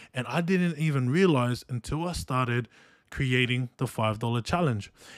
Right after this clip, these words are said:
And that's the reason why I say to people that, hey, you don't have to have it. You don't have to have everything. You just gotta have something. You just gotta have something, because eventually, as you start to progress,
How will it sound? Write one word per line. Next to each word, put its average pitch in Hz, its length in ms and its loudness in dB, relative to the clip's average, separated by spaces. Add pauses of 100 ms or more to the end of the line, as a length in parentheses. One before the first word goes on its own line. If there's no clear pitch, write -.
And 143 180 2
that's 165 200 0
the 254 100 2
reason 208 340 4
why 185 220 6
I 135 100 2
say 180 220 -2
to 185 100 0
people 139 360 -4
that, 127 160 -8
hey, 160 280 -6 (580)
you 135 120 0
don't 190 120 6
have 196 200 -4
to 170 100 2
have 160 300 2
it. 110 140 -2 (1300)
You 131 100 -4
don't 185 140 4
have 214 200 0
to 196 80 -4
have 147 260 -2 (100)
everything. 143 580 -4 (300)
You 120 120 -6
just 156 200 -4
gotta 165 200 -2
have 143 260 0
something. 123 520 -6 (360)
You 120 80 -6
just 175 180 0
gotta 214 140 2
have 180 180 2
something, 147 300 -2
because 131 300 -2
eventually, 190 680 2
as 143 240 -2
you 190 100 0
start 160 380 0
to 143 100 -8
progress, 131 560 -2